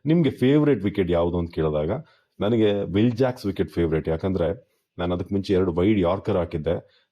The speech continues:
ಸಡನ್ ಆಗಿ ಒಂದು ಬಂಪರ್ ಹಾಕ್ತೆ, ಅಂದ್ರೆ ಫಾಸ್ಟ್ ಬೌಲ್ ತರ ಹಾಕ್ತೆ, ಸೀಮ್ ಹಾಕ್ತೆ. So ಅದು ಅವ್ರಿಗೆ ಕನ್ಫ್ಯೂಸ್ ಆಗಿ ಪುಲ್ ಮಾಡಕ್ ಹೋದ್ರು, ಕ್ಯಾಚ್ ಹೋಯ್ತು. So ಅದು ಫಾಸ್ಟ್ ಬೌಲರ್ಸ್ ತರ ನಾನ್ ಮಾಡಿದ್ದು ಸ್ಪಿನ್ನರ್ ಆಗಿ,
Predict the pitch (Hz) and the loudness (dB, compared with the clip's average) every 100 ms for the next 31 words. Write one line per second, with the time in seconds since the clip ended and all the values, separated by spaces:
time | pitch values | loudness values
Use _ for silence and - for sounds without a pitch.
0 | - 101 123 131 120 113 110 92 80 98 | -4 0 2 2 2 0 0 0 0 0
1 | 101 92 82 - 82 90 80 - _ - | 0 -2 -4 -4 -4 -2 -2 -6 _ -20
2 | - 98 107 92 92 87 85 82 80 - | -6 -4 -2 0 0 0 -2 -4 -6 -8
3 | 85 82 95 101 85 80 - 78 - _ | -10 -8 -2 0 0 -6 -8 -10 -12 _
4 | _ _ - 92 113 127 101 90 90 87 | _ _ -2 0 2 4 4 2 0 -2
5 | 90 110 95 90 87 95 - 101 98 90 | 0 2 2 0 -2 -4 0 0 2 -2
6 | - 87 87 87 85 85 - 80 - 101 | -4 -4 -4 -4 -4 -4 -2 -4 -4 -8
7 | - _ _ _ 95 90 87 - 98 104 | -10 _ _ _ -4 0 -2 -2 -4 -2
8 | 101 101 104 - 95 95 87 85 87 85 | 0 2 2 0 0 0 0 -2 -2 -2
9 | 80 87 - 87 90 87 80 92 | -4 -6 -6 -4 -2 0 -2 -4